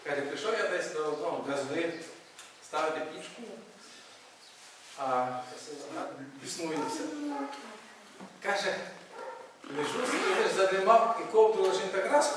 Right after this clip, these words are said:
ось стягнув, знаєте, так в один, в одну мить, і вона вже на, на підлозі. Він так, знаєте, здивувався спочатку, думав, як то так? Позакривав всі вікна, щоб там протягу не було. Далі лягнув. Ну, далі стягнуло ковдру.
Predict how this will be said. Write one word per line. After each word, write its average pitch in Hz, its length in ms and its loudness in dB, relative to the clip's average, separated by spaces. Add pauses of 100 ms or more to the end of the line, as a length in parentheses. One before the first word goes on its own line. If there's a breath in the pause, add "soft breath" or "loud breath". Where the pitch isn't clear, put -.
ось 339 200 -2 (360)
стягнув, 220 440 2
знаєте, 190 360 2
так 190 160 -2 (480)
в 185 40 2
один, 220 240 6
в 180 40 4
одну 208 200 0
мить, 269 180 2
і 220 40 0
вона 226 160 2
вже 240 180 4
на, 220 140 6 (140)
на 208 100 0
підлозі. 185 440 2 (1000)
Він 180 80 -8
так, 180 180 -4
знаєте, 185 240 2
здивувався - 680 4
спочатку, 196 540 0
думав, - 200 -4
як - 160 2
то - 160 -4
так? - 160 -4 (1400)
Позакривав - 460 2
всі - 120 0 (160)
вікна, - 220 -6 (160)
щоб - 160 -12
там 147 120 -12
протягу 165 380 0 (100)
не 185 160 -8
було. 185 180 -6 (720)
Далі - 200 6
лягнув. - 480 -2 (1120)
Ну, - 60 -2
далі - 200 4
стягнуло - 500 0
ковдру. - 380 -8